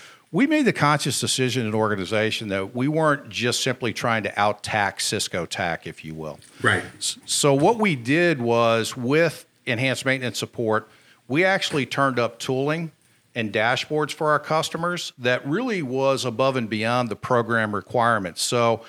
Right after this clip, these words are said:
Speaker 1: monitoring platforms, giving our engineers visibility with collectors and, and insight into what was going on within the, the customer environment. And from a device management perspective, it really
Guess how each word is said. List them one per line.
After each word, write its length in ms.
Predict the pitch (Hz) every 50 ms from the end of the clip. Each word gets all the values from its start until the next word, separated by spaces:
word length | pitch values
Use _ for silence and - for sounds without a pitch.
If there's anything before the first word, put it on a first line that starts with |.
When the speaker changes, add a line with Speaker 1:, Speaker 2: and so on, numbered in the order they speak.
| - - - - - - _
Speaker 1:
monitoring 560 | 120 120 135 143 156 160 160 156 151 147 143
platforms, 640 | 143 - - 139 135 139 131 - 147 135 127 113 104 95
giving 360 | 107 113 131 143 156 170 160
our 180 | 143 139 135
engineers 680 | 131 131 123 - 127 123 120 120 120 120 117 - - - _ _
visibility 800 | 123 101 98 120 143 143 127 147 117 120 135 131 135 135 131 127
with 220 | 117 117 113 -
collectors 640 | - - 120 110 117 117 117 - - 131 120 110 - 117
and, 220 | 110 104 104 - -
and 240 | 123 110 107 107 -
insight 480 | - 131 127 127 - - 135 123 120 113
into 180 | 113 113 104 104
what 200 | 107 113 110 107
was 140 | 101 92
going 280 | 101 117 110 113 110 107
on 160 | 107 110 107
within 260 | 107 107 - 113 104
the, 220 | 101 101 101 98 - - - - - - - _ _
the 80 | 117
customer 460 | - - 135 120 117 - - 110 110 107
environment. 500 | 101 120 127 131 131 120 113 107 - -
And 180 | - 127 120 -
from 160 | - 135 123
a 40 | 123
device 460 | 113 117 104 127 139 151 151 - -
management 480 | 131 123 120 117 104 - 123 107 - -
perspective, 560 | 110 - - - - 113 120 113 - 117 98
it 80 | 104 - 127
really 400 | 127 139 143 131 123 120 117